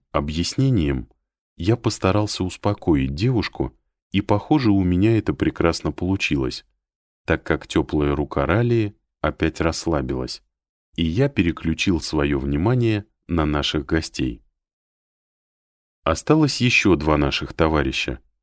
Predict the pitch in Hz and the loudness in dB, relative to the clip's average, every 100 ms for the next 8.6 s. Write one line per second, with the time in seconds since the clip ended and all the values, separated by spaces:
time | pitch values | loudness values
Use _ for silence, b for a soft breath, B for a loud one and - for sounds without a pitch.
0 | _ _ 92 82 87 78 73 82 95 135 | _ _ -2 0 2 4 2 2 2 4
1 | 127 87 76 69 65 62 - _ _ _ | 2 4 2 2 -2 -4 -10 _ _ _
2 | 85 85 127 147 101 87 - 69 - - | 0 2 2 2 2 0 -2 -2 -2 -2
3 | 78 76 67 65 64 - _ _ _ _ | -4 -4 -2 -4 -4 -8 _ _ _ _
4 | 127 139 117 85 76 71 67 - - _ | 2 2 2 4 4 4 0 -6 -8 _
5 | _ 80 87 131 - 73 87 90 - 73 | _ 2 2 2 -2 0 2 0 2 2
6 | 69 65 64 - _ _ _ _ _ - | 2 -2 -4 -8 _ _ _ _ _ 4
7 | 131 131 123 98 95 98 95 85 73 82 | 6 6 6 6 6 6 6 4 2 2
8 | 82 123 135 123 - | 2 2 2 0 -2